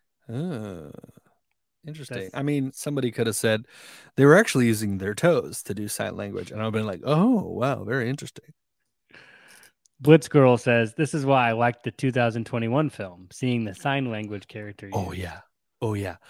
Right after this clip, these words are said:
Speaker 1: "Prepare for violence." And then the, everyone freaks out. That was a really cool moment.
Speaker 2: It, it was cool to hear that. Yeah, see the signs. Um,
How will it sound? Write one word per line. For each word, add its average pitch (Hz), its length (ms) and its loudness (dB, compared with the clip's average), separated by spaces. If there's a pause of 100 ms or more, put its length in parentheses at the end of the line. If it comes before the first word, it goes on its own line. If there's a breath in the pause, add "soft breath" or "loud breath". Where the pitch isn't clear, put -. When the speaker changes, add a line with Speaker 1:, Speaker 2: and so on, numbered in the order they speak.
(220 soft breath)
Speaker 1:
"Prepare - 280 -12 (280)
for - 120 -14
violence." - 840 -4
And 120 140 -6
then 104 140 -8
the, - 100 -16 (240)
everyone 95 300 -14
freaks - 380 -12
out. - 240 -6
That - 120 -8
was 110 100 -6
a 110 60 -4
really - 180 -6
cool - 160 -8
moment. - 300 -6 (160)
Speaker 2:
It, 135 60 -12
it 135 60 -6
was 120 220 -6
cool 107 220 -14
to 107 60 -12
hear 113 200 -8
that. 107 220 -10
Yeah, 107 160 -10
see - 140 -10
the 101 100 -8
signs. 98 500 -8 (1200 soft breath)
Um, 127 720 4